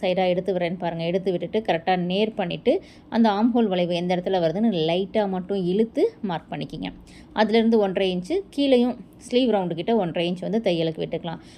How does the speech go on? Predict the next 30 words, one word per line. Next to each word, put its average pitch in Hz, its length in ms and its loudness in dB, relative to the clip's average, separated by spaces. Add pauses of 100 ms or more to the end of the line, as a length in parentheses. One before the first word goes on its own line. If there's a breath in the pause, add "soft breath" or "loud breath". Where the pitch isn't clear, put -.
(120 loud breath)
அடுத்தது 254 360 4
இப்போ 226 160 0
நான் 180 220 0
என்ன 180 120 0
பண்ண 185 200 -4
போறேன், 208 240 0 (260 loud breath)
அந்த 214 220 0
ஆர்ம் 202 260 4
ஹோல் 220 140 2
வளைவு 180 280 2
வந்து 180 200 -2
பார்த்தீங்கன்னா, 180 400 -2 (120)
அந்த 180 180 -4
ப்ளவுஸை 196 320 0
அப்படியே 185 220 -2
முன்பக்கமா 190 640 -2
வந்து 170 280 -2
தள்ளிட்டு, 160 380 -2 (360 loud breath)
அந்த 180 320 -2
ஃபிங்கர் 240 280 4
வச்சு, 180 220 -2
அதாவது 190 280 0
அந்த 170 320 -2
தையல் 233 360 6
இருக்கும் 196 340 -2
பாருங்க 170 280 -4
நமக்கு, 160 300 -8 (260)
அந்த 180 180 -2
ஸ்டிச்சிங் 214 460 0
இருக்கிறதோட 170 440 -2